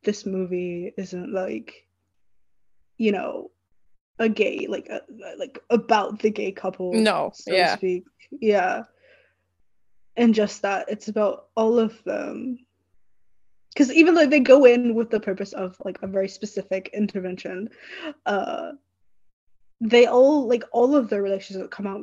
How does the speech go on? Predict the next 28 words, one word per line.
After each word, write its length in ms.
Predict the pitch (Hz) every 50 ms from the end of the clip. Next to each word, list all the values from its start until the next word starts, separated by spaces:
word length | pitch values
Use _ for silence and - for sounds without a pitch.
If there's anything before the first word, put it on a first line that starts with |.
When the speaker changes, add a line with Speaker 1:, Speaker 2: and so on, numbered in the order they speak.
| 262 247 226
Speaker 1:
very 220 | 214 202 202 202
different. 440 | 190 - 196 - - 208 208 208 247 - _ _ _ _ -
Speaker 2:
Yeah. 320 | 202 208 240 202 156 - - _ _ _ _ _ _ _ _ - - - _ _ _ _ _
Yeah. 240 | 196 208 196 - - - _ _ _ _ _ _ _ _ _ _ _ _ _ -
And 100 | 240 254
I 60 | 262
think 180 | 262 - 311 233
that's 200 | 247 226 - -
what's 260 | 285 254 - - - - - 220 -
so 200 | - - 262 226
great 220 | 208 214 220 226
about 180 | 262 233 220 202
this 180 | 196 226 - -
movie 200 | 233 226 220 196
is 100 | 208 208
that 180 | - 185 104
it 140 | - 214 -
starts 300 | - - 208 208 214 -
as 120 | 220 220
something 440 | - - 208 196 208 - 247 247 247
and 100 | 220 202
then 160 | 196 196 175
ends 260 | - - 196 202 208 -
up 220 | 208 208 - _
being 180 | - 196 196 202
something 380 | - - 202 202 - 202 190
completely 460 | - - 196 - - 220 214 220 208
different. 580 | 208 - 214 208 - - - - - 214 - -